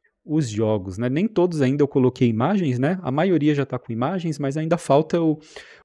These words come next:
ainda falta eu fazer aí algumas configurações, certo? Então, bora lá, gente, vamos testar um jogo aqui, né? Vamos testar um jogo pra ver se tá funcionando aí mesmo, né? Tem tanto jogo aqui que eu nem sei qual que eu vou testar.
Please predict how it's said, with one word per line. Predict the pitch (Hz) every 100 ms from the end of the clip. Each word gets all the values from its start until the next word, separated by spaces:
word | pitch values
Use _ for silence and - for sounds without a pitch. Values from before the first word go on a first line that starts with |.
| - - 208 - _ - -
ainda | 127 143 156
falta | - 131 156 190
eu | - 139 160
fazer | - 160 139 147 156
aí | 127 147 - _ _ _ -
algumas | 135 135 123 127 147 151 151 143
configurações, | - 143 - 143 151 185 202 - 101 98 - - _
certo? | - 175 190 214 - _ -
Então, | 175 277 - _ _ 131
bora | 165 220
lá, | 165 165
gente, | 165 120 -
vamos | 127 190
testar | - 262 - 185
um | 190
jogo | 139 139 117
aqui, | 113 208
né? | 170 202 208 _ 110
Vamos | 120 180
testar | 202 185
um | 180
jogo | 196 131 131 156
pra | 202
ver | 190 143
se | 156 -
tá | 160 170
funcionando | - 180 208 - 208 147 143 156
aí | 180
mesmo, | 202 151 151 113 107
né? | 120 143 - - - _
Tem | 135
tanto | 123 156 202 170
jogo | 131 147 135
aqui | 127 160
que | 165
eu |
nem | 139 139 139 185 320
sei | - - 156 156
qual | 202 185 175
que | 196
eu |
vou | 185
testar. | 185 285 311 - 107 104